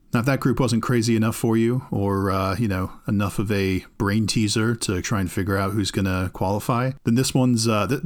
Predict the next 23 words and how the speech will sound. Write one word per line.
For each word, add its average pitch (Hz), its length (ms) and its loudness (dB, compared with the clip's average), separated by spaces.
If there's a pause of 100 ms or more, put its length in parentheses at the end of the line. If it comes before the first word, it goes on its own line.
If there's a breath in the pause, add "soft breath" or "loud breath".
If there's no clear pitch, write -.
this - 300 0
one's 131 200 2
even 110 200 2
worse. - 260 -2
This 135 180 0
one's 131 200 2
up 120 160 0
there 110 260 0
as 104 140 -2
one 113 100 2
of 101 80 0
the 98 80 -2
toughest 101 400 -2
groups, - 500 -2
uh, 87 340 -2
to, 117 180 -8
to - 160 -2
predict 92 420 -2
in 104 140 0
the 92 80 0
World 85 260 -2
Cup, 82 340 -2
but 80 320 -4